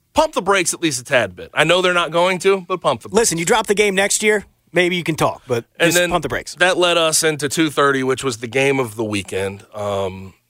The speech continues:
Speaker 1: in, in college football. That's Alabama versus Auburn, twenty-seven to fourteen. Alabama gets over top, and I just, I am, I'm still shocked by what I saw. Still shocked. I, I don't,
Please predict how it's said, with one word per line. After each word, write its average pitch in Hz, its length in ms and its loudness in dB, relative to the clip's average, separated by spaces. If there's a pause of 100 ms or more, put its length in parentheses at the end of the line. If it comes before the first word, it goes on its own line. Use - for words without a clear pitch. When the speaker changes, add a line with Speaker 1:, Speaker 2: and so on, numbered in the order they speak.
(100)
Speaker 1:
in, 131 140 2
in 120 160 2
college 113 320 2
football. 113 220 2
That's 117 180 2
Alabama 98 460 0
versus 98 220 -6
Auburn, 90 320 -6
twenty-seven 113 600 0
to 101 60 -10
fourteen. 107 720 -2
Alabama 113 560 2
gets 104 220 -8
over 104 200 0
top, 98 360 -2
and 113 120 -2
I 123 300 4
just, 110 560 -2
I 135 220 4
am, 117 500 0 (1400)
I'm 190 140 4
still 127 280 2
shocked - 520 -4 (200)
by 113 120 4
what 104 160 4
I 95 80 0
saw. 90 300 -10 (1080)
Still 254 260 2
shocked. - 320 -8 (320)
I, 165 220 4
I 175 40 0
don't, 180 460 0